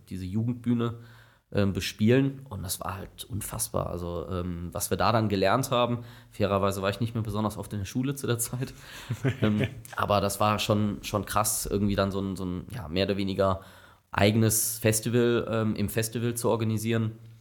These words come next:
Speaker 1: Ähm, waren dafür alles mehr oder weniger alleine verantwortlich. Ähm, und das war so schon der nächste Step irgendwie von den kleinen Partys hin zu, hey, okay, ähm, jetzt reden wir so langsam von einer seriösen Firma, wenn man das so nennen mag,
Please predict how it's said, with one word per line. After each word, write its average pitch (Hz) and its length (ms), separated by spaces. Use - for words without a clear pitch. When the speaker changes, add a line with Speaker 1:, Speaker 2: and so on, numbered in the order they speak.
Speaker 1:
Ähm, 90 280
waren 92 120
dafür - 220
alles - 360
mehr 107 180
oder 98 140
weniger 95 280
alleine 92 260
verantwortlich. 101 760
Ähm, 92 520
und 87 400
das - 140
war 95 80
so 92 100
schon 95 200
der 92 120
nächste 95 340
Step - 260
irgendwie 92 280
von 95 220
den 90 100
kleinen 90 300
Partys 92 400
hin 98 160
zu, 90 320
hey, 92 200
okay, 101 420
ähm, 90 320
jetzt - 500
reden 98 220
wir 92 160
so 90 100
langsam 95 360
von 95 180
einer 92 80
seriösen 90 760
Firma, 98 400
wenn 87 100
man 85 100
das 85 120
so - 80
nennen 92 220
mag, 92 320